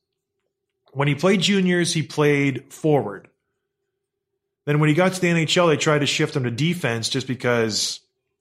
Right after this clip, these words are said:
he was a big guy, he skated well. They thought he would work well on defense. But then that didn't work out in Minnesota, so they, they kind of flopped him back to forward. And they didn't know where to put him because when he was on defense, he would take too many chances.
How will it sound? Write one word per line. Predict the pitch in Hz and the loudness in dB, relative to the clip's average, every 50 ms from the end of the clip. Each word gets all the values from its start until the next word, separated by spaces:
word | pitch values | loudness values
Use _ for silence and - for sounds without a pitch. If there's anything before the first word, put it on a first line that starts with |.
| _ _ | _ _
he | _ 139 139 139 | _ -4 -2 -2
was | 135 117 | 0 -2
a | 127 123 | -2 -2
big | 127 147 139 131 | 0 -2 -2 0
guy, | 131 135 127 131 127 127 | 0 0 2 2 2 2
he | 123 117 | 0 0
skated | 113 - - - 135 135 123 120 | -2 -4 -4 -2 -2 -2 -2 -2
well. | 117 117 120 120 117 117 117 117 113 - - _ _ _ _ _ _ _ _ _ _ _ _ _ _ _ | 0 0 2 2 4 4 2 2 0 -4 -10 _ _ _ _ _ _ _ _ _ _ _ _ _ _ _
They | 127 123 | -8 -4
thought | - - 135 127 123 127 127 | -2 0 0 0 0 -2 -4
he | 135 123 | -2 -2
would | 127 117 113 | -2 -2 -2
work | 120 127 120 - | -2 -2 -2 0
well | 127 123 120 120 | 0 0 0 0
on | 117 110 | -2 -2
defense. | 107 117 117 110 - 110 92 90 - - | -4 -4 -6 -6 -6 -8 -8 -8 -8 -8
But | - 135 127 | -8 -6 -4
then | - 139 135 | -2 0 0
that | 139 156 185 185 | 2 0 0 0
didn't | - 185 156 139 | 0 0 2 2
work | 135 131 117 135 | 0 0 2 2
out | 127 127 | 0 0
in | 127 | 0
Minnesota, | 131 139 131 117 - - 151 156 143 | -2 -2 0 0 2 2 2 2 2
so | - - 127 | 2 0 0
they, | 120 120 120 | -2 -2 -2
they | 117 123 | -2 -2
kind | 123 - 151 156 156 | -2 0 0 0 0
of | 147 | -2
flopped | - - - 147 139 143 143 - | -4 -2 0 2 2 2 0 -2
him | 147 127 | -4 -2
back | 113 135 135 139 135 139 | 0 0 0 0 0 -2
to | - 131 | -6 -8
forward. | - - 143 131 131 127 123 127 123 123 123 117 110 - _ _ _ _ _ _ _ _ _ _ _ _ _ _ | -4 -2 0 2 2 2 2 2 2 2 0 -2 -6 -10 _ _ _ _ _ _ _ _ _ _ _ _ _ _
And | - 139 | -2 0
they | 143 147 | 2 2
didn't | 180 208 202 175 | 2 2 2 4
know | 190 185 | 4 4
where | 175 160 170 175 | 6 6 4 4
to | 156 151 | 4 2
put | 156 - 160 151 | 2 2 2 2
him | 139 123 | 2 0
because | 127 - - 117 113 | 0 -2 -2 -2 0
when | 131 131 | 0 0
he | 156 | 0
was | 180 185 170 | 0 2 2
on | 185 165 143 | 0 0 0
defense, | 127 160 156 156 - 135 135 131 127 | 0 -2 -2 -2 -2 -2 0 -2 -2
he | - 127 | -2 -2
would | 120 117 | -2 -2
take | - 147 156 147 | -2 -4 -4 -2
too | - 170 | -2 -2
many | 165 165 160 156 | 0 0 0 -2
chances. | 147 - 147 139 131 127 127 - 131 127 123 120 113 110 - - | -2 -2 -2 -2 -2 -2 -2 -2 -2 0 0 -2 -4 -4 -6 -8